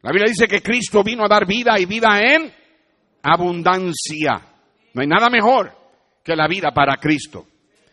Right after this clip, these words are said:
La Biblia es espiritual. La Biblia es simiente incorruptible. Número tres, la Biblia nos da entendimiento. En el versículo trece del capítulo uno,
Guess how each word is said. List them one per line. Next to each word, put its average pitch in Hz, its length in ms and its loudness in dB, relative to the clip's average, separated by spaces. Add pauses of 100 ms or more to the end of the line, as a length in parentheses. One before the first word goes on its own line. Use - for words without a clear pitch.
(300)
La 147 140 0
Biblia 190 460 2
es 190 200 -2
espiritual. 170 720 -4 (600)
La 151 160 0
Biblia 247 340 2
es 220 260 2
simiente 220 640 -2
incorruptible. 175 920 -4 (360)
Número 196 300 2
tres, 240 360 2
la 196 160 2
Biblia 214 480 -2
nos 208 280 0
da 240 300 4
entendimiento. 226 1120 0 (260)
En 185 140 0
el 190 100 2
versículo 214 560 0
trece 180 360 -2
del 175 160 -4
capítulo 180 480 0
uno, 156 680 0